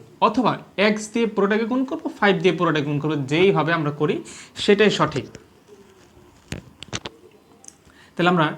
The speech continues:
টু এক্স দিয়ে যদি গুণ করি, টু এক্স আর এক্স গুণ করলে কী হবে? টু এক্স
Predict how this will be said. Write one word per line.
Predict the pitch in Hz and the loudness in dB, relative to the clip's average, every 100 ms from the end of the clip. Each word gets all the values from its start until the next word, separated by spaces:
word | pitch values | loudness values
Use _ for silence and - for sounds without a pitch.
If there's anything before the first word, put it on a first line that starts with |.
| - | -6
টু | - | 0
এক্স | 240 226 | 2 2
দিয়ে | 208 233 | 2 2
যদি | 190 185 | 2 2
গুণ | 180 | 0
করি, | 170 147 151 156 - | 0 0 0 -2 4
টু | 196 | 6
এক্স | 220 214 | 4 -2
আর | - 156 156 | -4 -4 0
এক্স | 165 123 - - - _ 151 | -2 -2 -6 -14 -16 _ -2
গুণ | 160 190 | 0 2
করলে | 196 190 | 2 2
কী | 185 | 2
হবে? | 196 196 277 - - _ _ - | 0 0 -4 -8 -20 _ _ -4
টু | 196 233 269 - | 0 0 -2 -6
এক্স | 160 147 - | -6 -6 -8